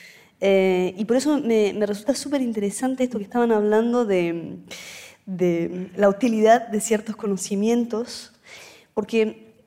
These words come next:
eh, recién pensaba mientras, mientras escuchaba esto, qué interesante poder observar en espejo las cosas, porque cuando uno ve un comportamiento, tiene un comportamiento o tiene una situación que lo está condicionando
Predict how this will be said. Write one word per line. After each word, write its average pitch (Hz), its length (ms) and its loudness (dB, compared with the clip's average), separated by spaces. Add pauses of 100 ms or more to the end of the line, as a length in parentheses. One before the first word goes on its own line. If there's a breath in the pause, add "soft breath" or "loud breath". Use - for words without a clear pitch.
eh, 196 580 -2 (100)
recién 262 280 -2
pensaba 277 360 0
mientras, 233 720 -4
mientras 220 340 -2
escuchaba 240 480 -2
esto, 240 320 -2
qué 277 120 -4
interesante 285 840 -2 (640 loud breath)
poder 233 440 4
observar 233 420 0
en 247 100 4
espejo 220 600 -2
las 196 120 -8
cosas, 214 340 -6
porque 214 580 -4
cuando 214 220 0
uno 254 440 2
ve 254 100 4
un 277 80 0
comportamiento, 247 1000 2 (240)
tiene 247 200 4
un 240 80 2
comportamiento 196 680 0
o 170 80 0
tiene 214 180 0
una 226 120 0
situación 220 540 -2
que 226 80 -2
lo 175 60 -4
está 233 140 -2
condicionando 214 760 0